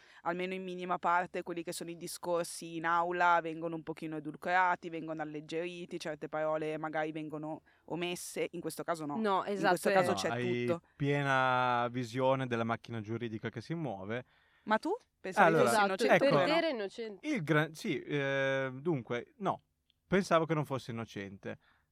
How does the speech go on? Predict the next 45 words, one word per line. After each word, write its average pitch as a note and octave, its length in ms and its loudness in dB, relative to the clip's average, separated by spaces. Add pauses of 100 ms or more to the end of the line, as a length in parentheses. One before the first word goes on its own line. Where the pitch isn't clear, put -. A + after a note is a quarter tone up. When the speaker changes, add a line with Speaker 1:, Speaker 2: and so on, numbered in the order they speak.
Speaker 3:
ma D#3+ 100 0
proprio A#3 240 -2
il D#3+ 60 0
bello C3 260 4
di B2 100 -6
questo A#2+ 240 -6
film G#2+ 500 -8
è A2+ 160 -8
il C#3 100 -2
modo D#3 380 2
in A#2+ 100 -2
cui A#2+ 340 -4 (160)
anche C3 280 -8
si - 80 -14
chiama A#2 200 -4
Anatomia, B2 720 -4 (360)
perché C3 280 -4
tu D3 120 -2
vedi C3 200 0
dei A#2 140 -2
frammenti, A2 680 -6
no? A#2 240 -6 (380)
Eh, A#2+ 400 -2
è C3+ 40 -4
un C3 140 0
film D#3 220 -2
di C#3 100 -6
frammenti, A2+ 580 -6
vedi A#2 140 -4
un A#2 80 -4
frammento B2+ 500 -8
di B2 60 -10
una C3 140 -8
persona, A#2 640 -6
il A2 120 -14
frammento B2 560 -8
di B2 100 -8
una B2+ 340 -8
conversazione, A#2 760 -8
il A2+ 100 -8
frammento B2 640 -8
di A#2+ 80 -8
un, A#2+ 160 -6
del B2 240 -8
processo. A#2 680 -6